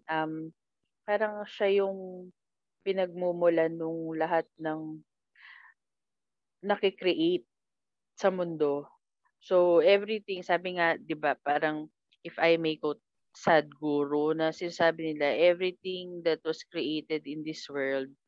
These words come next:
was first created in the mind of a man." So,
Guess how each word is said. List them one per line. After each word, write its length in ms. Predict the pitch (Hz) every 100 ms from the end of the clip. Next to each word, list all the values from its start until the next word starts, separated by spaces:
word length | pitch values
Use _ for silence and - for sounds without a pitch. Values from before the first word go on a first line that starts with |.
| - - - -
was 160 | 180 -
first 260 | - 170 - -
created 720 | 175 151 151 - 143 139 139 _ - - - -
in 180 | 180 170
the 100 | 165
mind 420 | 160 151 147 143
of 80 | 143
a 160 | - 143
man." 400 | 139 139 135 131 143 - _ _ _ _
So, 500 | - 175 170 165